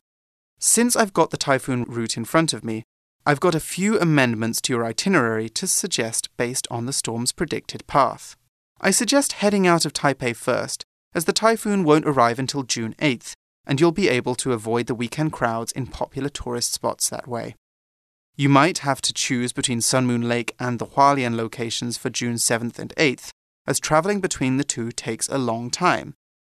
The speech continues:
Either one is worth seeing in my book.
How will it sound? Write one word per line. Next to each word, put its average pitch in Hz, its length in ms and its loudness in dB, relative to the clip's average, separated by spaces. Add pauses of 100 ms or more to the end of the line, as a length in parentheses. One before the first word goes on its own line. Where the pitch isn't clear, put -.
(180)
Either 196 300 2
one 117 360 0
is 117 140 -6
worth 120 320 0
seeing 135 360 2
in 110 60 -2
my 120 180 4
book. - 340 -6